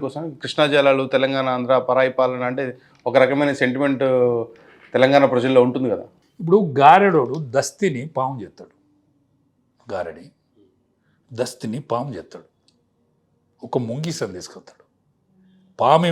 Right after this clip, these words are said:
Speaker 2: ముంగి, పాము ముంగి దెబ్బలాట అని చెప్తాడు. నువ్వు చెప్పినన్ని రోజులు చెప్పినావు, నువ్వు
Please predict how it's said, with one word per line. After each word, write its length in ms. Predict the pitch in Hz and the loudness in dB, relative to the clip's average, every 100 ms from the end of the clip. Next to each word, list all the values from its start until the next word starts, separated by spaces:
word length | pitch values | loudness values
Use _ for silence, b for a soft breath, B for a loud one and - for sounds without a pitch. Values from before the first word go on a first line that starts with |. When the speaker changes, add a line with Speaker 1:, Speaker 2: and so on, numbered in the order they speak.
| 147 | -2
Speaker 2:
ముంగి, 300 | 135 147 151 - 113 | -6 -6 -6 -6 0
పాము 460 | 117 120 120 123 127 113 | 0 0 -6 -10 -10 -10
ముంగి 320 | 120 123 135 131 107 | -8 -6 -6 -8 -8
దెబ్బలాట 460 | 110 139 139 120 104 98 | -2 2 2 0 -4 -10
అని 140 | 104 - _ _ _ - | -16 -20 _ _ _ -18
చెప్తాడు. 340 | - - - _ _ _ _ _ _ _ _ _ _ _ _ _ _ _ _ _ _ _ _ _ _ _ _ _ _ _ _ 175 | -16 -18 -18 _ _ _ _ _ _ _ _ _ _ _ _ _ _ _ _ _ _ _ _ _ _ _ _ _ _ _ _ 2
నువ్వు 220 | 240 262 247 - - _ - - | 4 4 0 -4 -16 _ -14 2
చెప్పినన్ని 540 | 175 175 190 175 165 156 | 2 2 0 2 2 2
రోజులు 200 | 180 196 | 2 2
చెప్పినావు, 340 | 151 156 127 - - _ _ _ _ _ _ _ _ _ _ 180 | 0 -2 -6 -8 -18 _ _ _ _ _ _ _ _ _ _ -6
నువ్వు 160 | 143 | -4